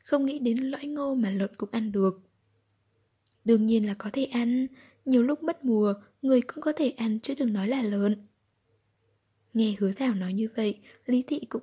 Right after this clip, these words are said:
đồng ý mua hai con lợn nhỏ về nuôi. "Được, ngày mai chúng ta đi lên trấn mua lợn, thuận tiện mua thêm ít gà con về nuôi." Hai người đang nói chuyện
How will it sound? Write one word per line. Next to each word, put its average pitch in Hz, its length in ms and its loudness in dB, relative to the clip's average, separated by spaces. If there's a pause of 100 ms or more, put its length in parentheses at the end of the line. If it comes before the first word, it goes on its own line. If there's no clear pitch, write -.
đồng 240 200 -2
ý 196 220 0
mua 240 200 0
hai 220 180 -2
con 208 280 -4
lợn 208 200 -4
nhỏ 185 220 -2
về 190 100 -2
nuôi. 233 480 2 (1200)
"Được, 196 300 2 (320)
ngày 247 160 4
mai 247 220 4
chúng 233 200 -2
ta 240 160 -2
đi 226 140 -2
lên 220 200 0
trấn 196 280 -2
mua 233 120 0
lợn, 214 240 2 (320)
thuận 262 140 0 (100)
tiện 208 280 0
mua 220 140 2
thêm 220 240 0
ít - 140 -20
gà 226 200 -2
con 208 300 -2
về 190 120 0
nuôi." 226 420 2 (1500)
Hai 220 200 -2
người 196 260 0
đang 202 200 -2
nói 185 140 -2
chuyện 247 260 0